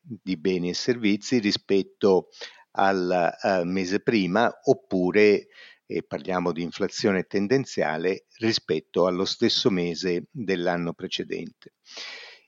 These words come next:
E in generale si parla di inflazione quando si registra un incremento dei prezzi che sia significativo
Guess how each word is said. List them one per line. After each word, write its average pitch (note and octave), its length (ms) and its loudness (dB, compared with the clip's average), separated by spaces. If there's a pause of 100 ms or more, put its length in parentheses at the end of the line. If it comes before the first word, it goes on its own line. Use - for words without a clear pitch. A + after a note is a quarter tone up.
(120)
E - 380 -8
in A2+ 120 -6
generale A#2 500 4
si - 240 -4
parla F#2 320 2
di F#2+ 120 -2
inflazione A2+ 840 2
quando G2+ 340 0
si G#2 200 0
registra F#2+ 840 0 (420)
un G#2 180 0
incremento G#2+ 880 2
dei F2+ 180 0
prezzi A#2+ 540 0
che F2+ 140 -6
sia A2+ 320 2
significativo G2 1120 -2